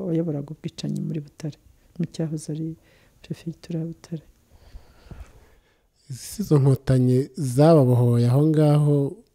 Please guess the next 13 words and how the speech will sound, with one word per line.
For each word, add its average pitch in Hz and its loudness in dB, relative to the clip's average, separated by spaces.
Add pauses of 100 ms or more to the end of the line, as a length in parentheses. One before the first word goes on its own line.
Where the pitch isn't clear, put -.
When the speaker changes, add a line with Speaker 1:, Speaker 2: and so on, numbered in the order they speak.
(260)
Speaker 2:
uzi 120 0
uwari 139 2
uziyoboye 110 0
aho 110 -4
ngaho? 123 -4 (880)
Speaker 1:
Eh, 175 2
ndamuzi, 175 -2 (140)
ni 156 -6
Col-, 165 -6 (140)
ni 165 -4
Bingira, 165 -4 (220)
General 175 -2
Bingira, 147 -8